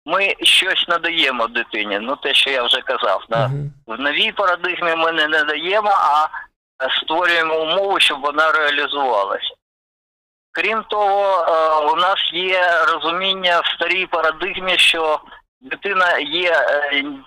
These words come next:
Speaker 1: ніби об'єктом, з яким щось потрібно зробити. А, а в новій парадигмі, е, я вважаю, що, е, дитина має проявити власну суб'єктність. Тобто бу-, бути не об'єктом процесу, а суб'єктом.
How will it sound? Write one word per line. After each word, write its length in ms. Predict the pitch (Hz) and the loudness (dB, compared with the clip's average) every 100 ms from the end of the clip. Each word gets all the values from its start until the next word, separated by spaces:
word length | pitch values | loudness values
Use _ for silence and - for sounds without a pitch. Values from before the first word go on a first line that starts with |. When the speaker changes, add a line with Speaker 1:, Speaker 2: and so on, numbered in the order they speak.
| - | -14
Speaker 1:
ніби 500 | 151 175 190 175 190 | -4 -2 -2 -4 0
об'єктом, 760 | 160 151 - 226 - 185 170 | 0 2 0 0 -2 -2 0
з 60 | 160 | -2
яким 320 | 156 208 190 | -4 -4 0
щось 320 | - 175 165 | 2 0 -2
потрібно 600 | - 160 170 170 160 151 | -4 -6 -6 -6 -4 -2
зробити. 600 | 156 156 139 113 - - - _ _ _ _ _ _ | 0 0 -2 -6 -6 -12 -12 _ _ _ _ _ _
А, 100 | 120 123 123 127 | 0 2 4 2
а 460 | 101 135 143 135 131 | 2 2 4 2 2
в 220 | 123 135 | 0 -2
новій 320 | 147 156 220 233 | 0 -2 -4 -2
парадигмі, 600 | 196 180 170 180 180 180 | 0 0 0 -4 -2 0
е, 180 | 175 175 143 135 139 131 135 143 | 0 0 0 2 2 0 -2 -4
я 220 | 131 151 | -2 0
вважаю, 480 | 175 170 165 170 156 | 2 2 2 2 2
що, 280 | 156 151 135 _ _ _ _ - | 2 0 -4 _ _ _ _ -4
е, 340 | 120 117 117 | -2 0 -2
дитина 680 | 127 143 147 190 185 175 160 | -2 -4 -4 -4 0 2 2
має 360 | 143 160 160 | 2 2 2
проявити 600 | 156 151 147 147 165 - | 0 -2 0 0 -4 -2
власну 500 | 143 143 151 - 156 | -2 0 0 0 0
суб'єктність. 760 | - 151 139 135 107 - 127 - _ _ _ _ _ _ - | 0 0 -4 -4 -4 -6 -8 -8 _ _ _ _ _ _ -12
Тобто 400 | 123 - 131 120 | -10 -4 -2 -2
бу-, 280 | 127 165 | -2 -6
бути 300 | 139 160 175 | -4 -6 -4
не 220 | 151 151 143 | 0 0 2
об'єктом 520 | 131 202 208 202 185 | 2 0 0 -4 -2
процесу, 540 | 185 175 - 175 165 | 0 0 0 0 0
а 60 | 156 | 0
суб'єктом. 800 | - 160 143 120 - - 95 | 0 0 -2 -2 -4 -10 -12